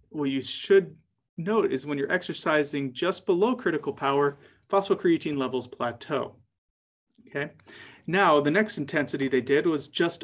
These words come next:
above critical power. So we're, we're looking at a ten percent difference in intensity. This isn't a huge difference. This is very subtle. And if you don't know what your critical power is, you might not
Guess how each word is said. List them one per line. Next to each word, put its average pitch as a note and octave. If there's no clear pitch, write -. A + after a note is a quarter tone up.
above C#3+
critical B2+
power. A#2+
So -
we're, F#3+
we're G#3
looking A3+
at E3
a C#3
ten G#3+
percent F3+
difference E3
in C#3+
intensity. B2+
This -
isn't A3
a F#3+
huge A3
difference. A#3+
This -
is E3+
very F#3
subtle. G3+
And C#3
if D3
you D3
don't F3
know F3
what E3+
your -
critical E3
power A3+
is, G#3
you G3
might D#3
not D3